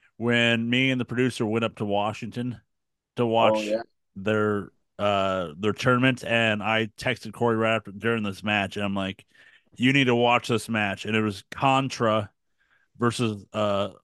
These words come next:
Speaker 1: La Parca and El Hijo de La Parca.
Speaker 2: Oh, yeah.
Speaker 1: That was just chaos all around the entire, uh, little, you know, Washington Hall.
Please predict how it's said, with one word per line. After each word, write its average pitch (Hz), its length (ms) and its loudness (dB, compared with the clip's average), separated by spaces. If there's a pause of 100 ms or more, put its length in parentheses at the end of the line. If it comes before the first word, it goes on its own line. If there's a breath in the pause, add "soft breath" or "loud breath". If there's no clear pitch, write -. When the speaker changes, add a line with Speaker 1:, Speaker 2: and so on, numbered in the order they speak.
Speaker 1:
La 110 120 2
Parca 120 640 2 (640)
and 104 180 -6
El 113 220 2
Hijo 113 360 4
de 101 180 0
La 101 100 -2
Parca. 101 460 -4 (500)
Speaker 2:
Oh, 160 260 4
yeah. 156 540 8 (1400)
Speaker 1:
That 131 520 4
was 123 220 4
just 117 320 -2 (240)
chaos 110 540 0 (100)
all 120 320 2
around 117 300 0
the 113 160 0
entire, 110 800 -2 (1200)
uh, 107 300 6
little, 117 380 2
you 110 60 2
know, 113 100 0
Washington 117 580 0
Hall. 110 520 0